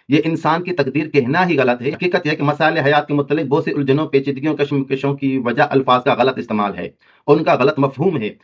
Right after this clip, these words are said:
اور قرآن کریم کے سمجھنے کا صحیح طریقہ یہی ہے کہ الفاظ، اصطلاحات یا تصورات، کانسیپٹس کا صحیح مفہوم متعین کر لیا جائے۔ اللہ کی تقادیر قوانین فطرت پہلے سے مقرر ہیں، انہیں عالم امر میں متعین کیا گیا اور کتاب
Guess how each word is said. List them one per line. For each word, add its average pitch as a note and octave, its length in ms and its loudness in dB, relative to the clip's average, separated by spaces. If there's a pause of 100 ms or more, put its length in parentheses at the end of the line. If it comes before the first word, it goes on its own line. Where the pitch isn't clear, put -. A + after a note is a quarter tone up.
(160)
اور D#3 120 -2
قرآن C#3+ 320 0
کریم D3+ 220 -2
کے - 140 -6
سمجھنے C#3 360 0
کا D3+ 120 -2
صحیح C#3+ 240 -2
طریقہ D3 260 -2
یہی D3 320 0
ہے C#3+ 140 2 (240)
کہ D#3+ 140 -2
الفاظ، C#3+ 500 2
اصطلاحات C#3 500 0
یا C#3+ 140 -4
تصورات، C3+ 420 -2
کانسیپٹس C3+ 480 -4
کا D3 140 0 (140)
صحیح F#3+ 280 2
مفہوم D#3 520 0
متعین C#3 360 0
کر B2 140 0
لیا A2+ 220 -2
جائے۔ F#2+ 280 -4 (840)
اللہ D3+ 360 4
کی F#3 100 -2
تقادیر D3+ 500 0
قوانین D3 400 2
فطرت D3+ 300 -4
پہلے G3 200 6
سے E3 140 -2
مقرر B2+ 380 0
ہیں، C3 140 -4
انہیں D#3 240 -2
عالم C#3+ 240 2 (160)
امر G3 220 4
میں D#3 120 0
متعین B2 340 0
کیا A2 200 -2
گیا G2 220 -2 (300)
اور D#3 100 0
کتاب D3 380 2